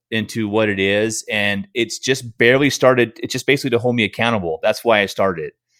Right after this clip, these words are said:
If I streamed and people were there with me and we kinda got together, so we know at this time we're gonna stream together and practice,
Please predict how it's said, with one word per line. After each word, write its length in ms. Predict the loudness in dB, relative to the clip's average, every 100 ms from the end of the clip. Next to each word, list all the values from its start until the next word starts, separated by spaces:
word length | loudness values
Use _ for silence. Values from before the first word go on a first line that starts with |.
| _ _ -6
If 160 | 0
I 80 | 0
streamed 460 | 0 0 2 2 0
and 120 | 0
people 240 | 0 6
were 120 | 6
there 160 | 8 6
with 200 | 6 4
me 180 | 4 2
and 60 |
we 80 | 0
kinda 220 | -2 -2
got 180 | 0 0
together, 360 | 2 2 4 2
so 140 | -2
we 60 | -4
know 160 | -2 -2
at 100 | -2
this 140 | -4
time 280 | -2 -2 -2
we're 100 | -2
gonna 120 | -4
stream 240 | -6 -4 -2
together 300 | 2 2 0
and 100 | 2
practice, 580 | 2 2 2 0 -2